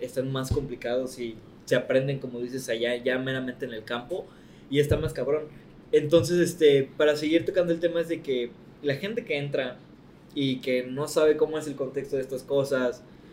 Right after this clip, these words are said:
que entra porque, "Ah, pues voy a cocinar nada más" y todo, o sea, digo, si hay alguien igual, que espero que alguien que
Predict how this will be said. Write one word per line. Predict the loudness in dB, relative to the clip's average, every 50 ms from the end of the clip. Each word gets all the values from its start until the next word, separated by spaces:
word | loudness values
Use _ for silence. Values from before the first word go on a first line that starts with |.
| -20 -4 2
que | 4 4
entra | 8 10 8 8
porque, | 8 6 0 0 0
"Ah, | 0 0 0 -2 -2
pues | -4 -2
voy | 0 0 0
a | -2
cocinar | -4 -8 -10 -8 -8 -6 -6 -6 -6
nada | -6 -6 -6 -6
más" | -8 -8 -12 -12 -12 -12 -6
y | -4
todo, | -2 -2 -2
o | -2 -4
sea, | -2 0 0 0 0 -2 -6 -10 -4
digo, | 0 2 2 2 2 0 -2 -12 -8
si | 0 4 6 8
hay | 10 12 12 12
alguien | 10 10 6 4 4
igual, | 6 6 8 8 6 6 4 2
que | 0 -4
espero | -4 0 4 6 6 6 4
que | 2
alguien | 0 0 0 -2 -4
que | -2 -2 0 0 0 0 -2 -6